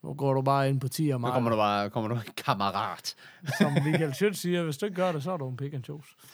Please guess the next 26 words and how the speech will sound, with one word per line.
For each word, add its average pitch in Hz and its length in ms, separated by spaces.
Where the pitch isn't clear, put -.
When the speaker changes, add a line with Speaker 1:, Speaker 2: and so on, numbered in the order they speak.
Speaker 2:
<laughs> - 380
Har - 1000
han 143 100
sagt 185 140
det? 185 120
I 143 60
den 139 60
Speaker 1:
Ja. 139 60
Speaker 2:
lange, 160 260
øh, 139 60
tale, 170 260
han 147 100
lavede? 143 200
Fedt. 101 140
Speaker 1:
Det 175 100
siger 220 120
han 147 100
i - 20
Speaker 2:
Den 120 100
er 117 40
god 117 60
Speaker 1:
slutningen 104 280
Speaker 2:
nok. 156 80
Speaker 1:
af 156 60
hver 135 40
program. 139 320